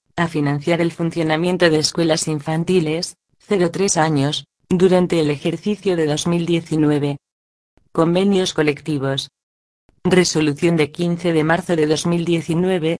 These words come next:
de la Dirección General de Trabajo, por la que se ordena la inscripción en el Registro de Convenios y Acuerdos Colectivos de Trabajo de la Comunidad Autónoma de Extremadura, y se dispone la publicación de la modificación de los artículos treinta punto uno A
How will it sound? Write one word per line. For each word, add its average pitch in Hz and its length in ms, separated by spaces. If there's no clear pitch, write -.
de 165 160
la 165 120
Dirección 170 540
General 165 420
de 156 120
Trabajo, 147 640
por 202 180
la 175 120
que 170 100
se 165 140
ordena 151 260
la 160 120
inscripción 156 680
en 170 120
el 156 120
Registro 175 540
de 165 120
Convenios 170 600
y 180 40
Acuerdos 170 440
Colectivos 160 580
de 165 100
Trabajo 151 400
de 170 120
la 156 140
Comunidad 170 600
Autónoma 175 500
de 151 120
Extremadura, 156 920
y 190 120
se 185 160
dispone 180 440
la 151 140
publicación 151 640
de 160 100
la 156 100
modificación 160 760
de 160 100
los 151 180
artículos 156 640
treinta 170 380
punto 170 320
uno 165 200
A 165 120